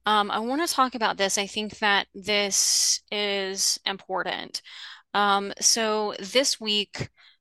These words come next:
uh, Zelensky warned about Russia potentially blowing up the Zaporizhia nuclear power plant, which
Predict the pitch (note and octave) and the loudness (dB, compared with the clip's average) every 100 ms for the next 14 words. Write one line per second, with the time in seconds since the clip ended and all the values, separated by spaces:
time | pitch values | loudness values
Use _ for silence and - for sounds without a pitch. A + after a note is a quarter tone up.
0 | _ G3+ F#3+ - G#3 G3+ G#3+ G#3 F#3+ G3 | _ -2 -2 -2 -2 2 4 4 4 2
1 | C4 C4 - - E3+ D3+ F#3 - _ _ | 4 4 2 0 -10 -8 -10 -12 _ _
2 | _ _ _ F#3+ F#3+ G3 G#3+ A#3+ D4 D#4 | _ _ _ -10 -6 2 4 4 2 2
3 | - A#3 G#3+ F#3 F#3 F#3 - - G3+ G#3 | 2 0 0 2 2 0 -2 -4 0 2
4 | - B3 A#3+ B3+ - - - - B3+ D#4+ | 2 2 2 0 -6 -12 -8 -4 0 0
5 | - - A#3 F#3 D#3 D#3 F#3 - _ _ | 0 -2 -6 -6 -6 -2 -4 -6 _ _
6 | _ _ _ F3+ F#3+ G#3+ A3+ D4 D#4+ G#3+ | _ _ _ -8 0 4 6 4 4 2
7 | G3+ - G3 F#3+ G#3 G3 G3+ A3 C4+ C4 | 2 -4 -18 -4 -2 2 2 2 -2 -6
8 | A3+ G#3+ A#3+ - F#3+ E3 E3+ F#3+ _ G3+ | -4 -2 -2 0 2 2 0 -4 _ -8
9 | G3+ G3 - G3 F3+ F3+ - G3 F3 - | -6 -4 -2 -2 -2 -4 2 2 2 -2
10 | - - - - - - _ - - _ | -10 -10 -10 -10 -12 -14 _ -20 -20 _
11 | - G3+ G3+ G3+ G3 - - | -10 -4 0 0 0 0 -2